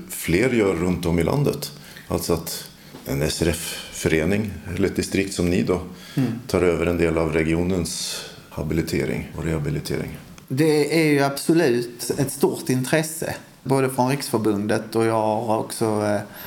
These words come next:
Speaker 2: varit med på ett möte med S R F Göteborg och berättat om det här och, och hur vi har tänkt oss. Eh, vi hoppas ju på att projektet mynnar ut i ett längre samarbetsavtal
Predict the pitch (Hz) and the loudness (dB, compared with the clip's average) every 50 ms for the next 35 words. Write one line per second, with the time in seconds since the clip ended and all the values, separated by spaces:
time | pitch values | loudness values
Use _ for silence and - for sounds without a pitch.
0 | - - - - - - 123 117 110 - 120 113 113 110 117 104 - 110 110 120 | -14 -16 -16 -10 -2 0 2 2 2 2 2 2 2 2 -2 -2 0 0 0 0
1 | 123 127 123 107 107 107 104 101 107 - 117 104 98 - - 110 98 - 104 110 | 0 0 0 0 0 2 2 0 0 0 -2 -2 -2 0 -2 -2 -2 -2 -2 0
2 | 113 107 - 82 87 95 98 - - - - - - - - - - - - 117 | 0 0 0 0 0 -2 -2 -4 -8 -16 -20 -20 -20 -20 -20 -20 -12 -8 -2 0
3 | 104 120 120 - - - 78 - - - 101 104 110 107 107 - 98 101 95 - | 2 2 2 0 0 -2 -6 -4 -4 -4 -2 0 0 0 0 -2 -2 -4 -4 -4
4 | - 104 98 90 - - - - 117 107 107 95 92 87 92 - - - - - | -4 -4 -4 -4 -6 -8 -10 -6 -2 0 0 0 0 0 -4 -4 -2 -4 -4 -4
5 | 110 - - 98 - - - - - - - - - - - - - - - - | -4 -6 -4 -4 -4 -4 -6 -10 -12 -14 -16 -16 -14 -12 -12 -12 -12 -14 -20 -20
6 | - - - 120 113 110 - 123 131 135 117 117 120 135 151 156 156 156 - - | -14 -6 -2 0 0 0 0 0 0 0 2 2 2 2 0 0 0 -2 0 0
7 | 98 101 - - - 110 104 104 110 113 - - - - 120 110 104 104 110 - | 0 0 0 -2 0 2 4 4 4 2 0 -2 -2 0 2 2 2 2 0 -4
8 | - - 120 117 - 110 101 - - - 107 98 - 110 110 107 107 107 107 110 | -4 -2 -2 0 0 0 0 -2 -2 -2 -4 -2 0 0 0 0 0 0 0 2
9 | 98 98 98 98 - - 87 98 101 104 104 104 - 104 101 98 92 - - 139 | 2 0 0 -2 -2 -2 0 2 2 2 0 0 0 0 0 0 -2 -2 -4 -2
10 | - 127 120 120 101 92 90 87 - - - 92 - - - 101 - - - - | -2 -2 -2 -2 -2 -4 -4 -4 -4 -4 -6 -6 -4 -4 -4 -2 -2 -2 -2 -4